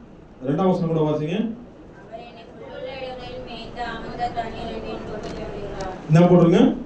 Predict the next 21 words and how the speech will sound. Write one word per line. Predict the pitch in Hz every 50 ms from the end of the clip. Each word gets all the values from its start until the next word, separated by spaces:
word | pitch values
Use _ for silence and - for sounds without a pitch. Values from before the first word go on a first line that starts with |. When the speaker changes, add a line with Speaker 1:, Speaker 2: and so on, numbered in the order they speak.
| - - - - - - - -
Speaker 1:
இப்ப | - - 180
இந்த | 180 175 165
ஜனங்களை | 143 165 180 220 240 233 226 220 208
வழி | 196 - 165 170 175 208
நடத்தின | 214 214 202 190 190 180 165 -
தெய்வம் | 147 160 180 190 180 147 147 180 202
அப்படியே | 202 175 - 220 254 262 226
விடல. | 214 220 226 - - - - - - - - - - - - - - - - - - -
என்ன | 147 165 240
பண்றாரு? | 247 240 226 196 185 175
அந்த | 165 156 147 139 151
த-, | 151 147
ஜனங்களை | 143 160 175 190 175 156 131 117 107 - - - - - - -
அடுத்த | 120 160 190 - - 240
நிலைக்கு | 214 190 202 214 214 226 269 294 302 - - - - - - - - - - - -
கொண்டு | 156 202 220 262
போறார். | 254 220 208 185 165 - - - - -
காட்டட்டா | - 180 190 190 185 185
உங்களுக்கு? | 175 165 160 156 151 180 190 190 - - -
பாருங்க, | 180 180 185 170 165
இயேசு, | 185 220 240 226 - 175 143 135 127